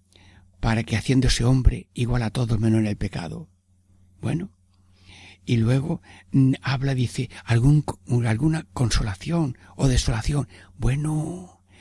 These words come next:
eh, aparece ya por primera vez, y es que el Sa-, San Ignacio ha puesto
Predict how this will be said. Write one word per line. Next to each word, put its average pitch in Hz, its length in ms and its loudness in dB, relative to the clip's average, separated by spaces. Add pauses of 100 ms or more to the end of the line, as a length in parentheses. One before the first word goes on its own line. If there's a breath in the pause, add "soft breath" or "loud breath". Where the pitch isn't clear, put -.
(300 loud breath)
eh, 123 220 2
aparece 127 600 0
ya 151 280 2
por 147 260 0
primera 139 420 0
vez, 147 240 0 (380 loud breath)
y 156 160 4
es 165 100 2
que 147 140 0
el 131 80 2
Sa-, - 280 -6
San 139 240 -4
Ignacio 135 680 0 (320 loud breath)
ha - 180 -4
puesto - 600 0